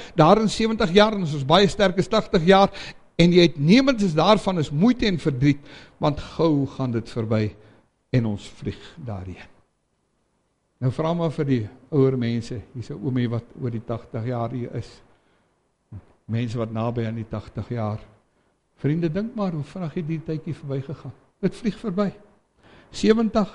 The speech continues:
sterk is, tagtig, sê die woord van die Here. En as ons kyk na die, eh, Psalm honderd en twee vers vierentwintig, dan lees ons daar ook vers vyfentwintig:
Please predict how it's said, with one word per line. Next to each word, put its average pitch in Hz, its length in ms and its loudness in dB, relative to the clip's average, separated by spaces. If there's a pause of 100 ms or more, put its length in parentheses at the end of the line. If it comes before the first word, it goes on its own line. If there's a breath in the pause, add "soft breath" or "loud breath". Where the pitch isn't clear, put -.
(200)
sterk 202 420 0
is, - 220 -4
tagtig, 190 420 -2 (240)
sê - 220 -6
die 165 100 -2
woord 147 480 -4
van 147 200 -6
die 127 180 -4
Here. 98 180 -10 (1300 soft breath)
En 185 160 4
as 214 160 2
ons 220 140 -2
kyk 240 260 4
na 214 160 6
die, 180 260 4 (420 soft breath)
eh, 156 100 -2 (100)
Psalm 190 320 4
honderd 196 280 2
en 175 120 -2
twee 190 200 2
vers 175 300 -4
vierentwintig, 170 680 0 (460 soft breath)
dan 170 140 2
lees 208 220 4
ons 202 220 -2
daar 170 240 4
ook 185 160 -4
vers 180 220 -2
vyfentwintig: 151 640 0